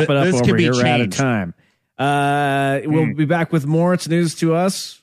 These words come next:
Speaker 2: But yes, good conversation. But, uh, we have a lot of stuff to get to, uh, with the news roundup coming up next, including, uh, a story about a, uh,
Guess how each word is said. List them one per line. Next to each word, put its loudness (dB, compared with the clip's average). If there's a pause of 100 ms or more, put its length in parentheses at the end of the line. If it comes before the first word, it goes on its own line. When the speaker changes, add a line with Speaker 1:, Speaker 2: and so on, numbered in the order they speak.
(100)
Speaker 2:
But -4
yes, 2
good -4
conversation. 0 (520)
But, -6
uh, -2 (120)
we -2
have 0
a -6
lot -2
of -4
stuff -4
to -4
get -2
to, -2
uh, -2
with -4
the -4
news -2
roundup -4
coming -2
up -4
next, -4 (720)
including, 0
uh, -2
a -4
story -2
about -2
a, -2
uh, -8